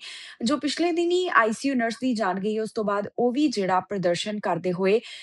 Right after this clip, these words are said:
ਤੇ, ਅ, ਮੰਗ ਕਰਦੇ ਹੋਏ ਦਿਖਾਈ ਦੇ ਰਹੇ ਨੇ ਵੀ ਅਜਿਹੀ ਜਿਹੜੀ ਘਟਨਾ ਹੈ, ਉਹ ਨਹੀਂ ਹੋਣੀ ਚਾਹੀਦੀ ਸੀ। ਅ, ਉਹਨਾਂ ਵੱਲੋਂ ਨਿੰਦਾ ਕੀਤੀ ਗਈ, ਉਹ ਵੀ ਜਿਹੜੇ ਸੀ ਹੱਥਾਂ ਦੇ ਵਿੱਚ ਮੋਮਬੱਤੀਆਂ ਜਗਾਈ ਦਿਖਾਈ ਦਿੱਤੇ।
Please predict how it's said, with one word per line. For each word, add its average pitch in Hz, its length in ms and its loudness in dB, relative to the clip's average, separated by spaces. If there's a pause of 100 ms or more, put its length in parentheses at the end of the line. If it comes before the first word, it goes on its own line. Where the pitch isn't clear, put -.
(140)
ਤੇ, 233 360 6
ਅ, 196 140 4
ਮੰਗ 208 300 2
ਕਰਦੇ 226 260 4
ਹੋਏ 214 160 2
ਦਿਖਾਈ 190 360 0
ਦੇ 190 160 0
ਰਹੇ 196 120 0
ਨੇ 208 140 -2
ਵੀ 247 220 -4 (100)
ਅਜਿਹੀ 190 400 -2
ਜਿਹੜੀ 214 240 0 (160)
ਘਟਨਾ 175 280 -2
ਹੈ, 196 80 -2
ਉਹ 208 160 -2
ਨਹੀਂ 185 460 -2
ਹੋਣੀ 202 280 0
ਚਾਹੀਦੀ 185 380 2
ਸੀ। 269 240 0
ਅ, - 640 4
ਉਹਨਾਂ 240 200 0
ਵੱਲੋਂ 247 200 2
ਨਿੰਦਾ 208 340 2
ਕੀਤੀ 220 360 0
ਗਈ, 220 260 4
ਉਹ 294 140 2
ਵੀ 349 140 4
ਜਿਹੜੇ 226 280 2
ਸੀ 233 200 -2
ਹੱਥਾਂ 208 400 -4
ਦੇ 220 100 -2
ਵਿੱਚ 214 200 -4
ਮੋਮਬੱਤੀਆਂ 190 540 -2
ਜਗਾਈ 180 480 2
ਦਿਖਾਈ 170 420 -2
ਦਿੱਤੇ। 226 360 4